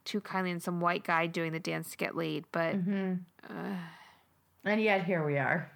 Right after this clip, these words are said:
Speaker 1: Here we are.
Speaker 2: And
Speaker 1: And
Speaker 2: yet
Speaker 1: then
Speaker 2: here we are. Uh, it is important to know that this is Amy Acker, and she's awesome. She's an actress, or an actor from, um,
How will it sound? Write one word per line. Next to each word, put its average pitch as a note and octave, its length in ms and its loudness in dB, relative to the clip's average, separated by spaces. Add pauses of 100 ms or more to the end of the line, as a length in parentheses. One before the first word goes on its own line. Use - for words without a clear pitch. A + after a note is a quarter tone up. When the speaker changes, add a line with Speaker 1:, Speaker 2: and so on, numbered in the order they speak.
(200)
Speaker 1:
Here G3 500 0
we E3+ 120 -8
are. - 400 -8
Speaker 2:
And E4 140 2
Speaker 1:
And E4 100 2
Speaker 2:
yet B3+ 60 2
Speaker 1:
then A#3 80 4
Speaker 2:
here F#3 120 2
we F3+ 60 2
are. F3 240 0 (320)
Uh, A3 340 4
it C4 180 4
is D#4 120 2
important D4 340 2
to - 40 -8
know B3 140 2
that G#3 140 0
this G#3+ 180 -2
is G#3 100 -2
Amy G3+ 280 2
Acker, F#3+ 440 4
and F3+ 180 0
she's F#3 160 -4
awesome. E3+ 480 2
She's F3 380 -2
an E3+ 140 0
actress, E3 840 -2
or F3 80 2
an E3 80 0
actor F#3 400 2
from, E3 400 2
um, E3 340 2